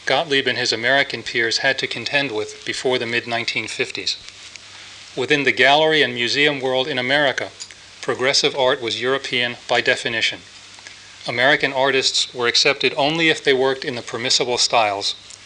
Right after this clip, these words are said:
which were regionalist, izquierda, like this Grant Wood painting, social realist, derecha,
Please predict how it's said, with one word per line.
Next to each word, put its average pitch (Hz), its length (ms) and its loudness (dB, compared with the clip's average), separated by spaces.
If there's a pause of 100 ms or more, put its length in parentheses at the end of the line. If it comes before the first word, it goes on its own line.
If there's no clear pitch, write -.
(240)
which 131 200 -2
were 120 200 0 (160)
regionalist, 135 760 0 (240)
izquierda, 135 500 0 (1400)
like 110 180 -4
this - 160 0
Grant 131 300 -2
Wood 123 180 0
painting, 120 420 -6 (800)
social 135 480 4
realist, 143 580 2
derecha, 143 440 0